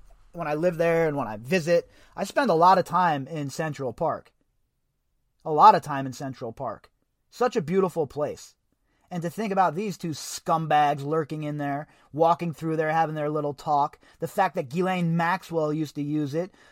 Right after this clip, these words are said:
uh, uh, allegedly as a, uh, a fertile hunting ground for nubiles. It's just disgusting.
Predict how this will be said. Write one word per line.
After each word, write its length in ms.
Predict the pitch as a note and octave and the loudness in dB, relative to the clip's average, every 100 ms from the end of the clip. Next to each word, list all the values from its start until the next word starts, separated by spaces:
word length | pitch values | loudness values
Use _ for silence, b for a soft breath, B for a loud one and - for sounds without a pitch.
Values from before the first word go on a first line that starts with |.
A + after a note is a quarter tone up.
| b - | b -2
uh, 20 | |
uh, 840 | D#3 D#3+ D#3 C#3 E3 D#3 D3+ C#3+ B2+ | 2 4 4 4 4 4 4 4 2
allegedly 640 | D#3+ E3 D#3+ E3+ D#3+ D#3+ | 2 2 2 -2 0 2
as 340 | D3+ D3+ D#3 | 2 2 0
a, 260 | C#3+ D3 C#3+ | -2 -2 -2
uh, 300 | D3 D3 C#3 - b b | 0 0 -2 -6 b b
a 180 | D#3 C#3+ | -2 -2
fertile 600 | - - G#3 G3+ F#3+ F3 | -6 -2 4 6 6 2
hunting 400 | C#3+ F#3+ F#3 F3+ | 0 0 2 0
ground 420 | E3+ E3+ F3 E3+ | 0 2 0 -2
for 100 | - | -2
nubiles. 920 | E3+ F3+ F#3+ D#3+ B2+ C3+ B2+ D3+ - b b b | 0 2 2 2 0 0 0 -4 -8 b b b
It's 160 | G#3 F3+ | -14 -10
just 200 | E4+ - | -10 -6
disgusting. 800 | F#3+ - - E3 F#3+ - A2 | -8 -8 -2 2 2 -2 -14